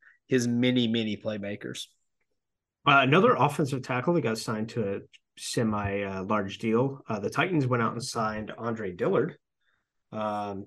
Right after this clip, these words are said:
Speaker 2: you know, they, they lost Taylor Lewan. Um,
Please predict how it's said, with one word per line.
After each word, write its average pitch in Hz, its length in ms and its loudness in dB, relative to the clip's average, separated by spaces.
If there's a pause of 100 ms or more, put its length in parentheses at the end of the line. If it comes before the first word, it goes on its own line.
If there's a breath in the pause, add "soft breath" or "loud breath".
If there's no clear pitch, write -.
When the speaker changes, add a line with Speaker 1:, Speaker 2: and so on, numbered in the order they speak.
(120)
Speaker 2:
you 113 80 -6
know, 113 120 -2
they, 131 200 0
they 120 540 0 (600)
lost 123 640 -4 (540)
Taylor 123 300 0
Lewan. 113 640 0 (160)
Um, 104 340 -4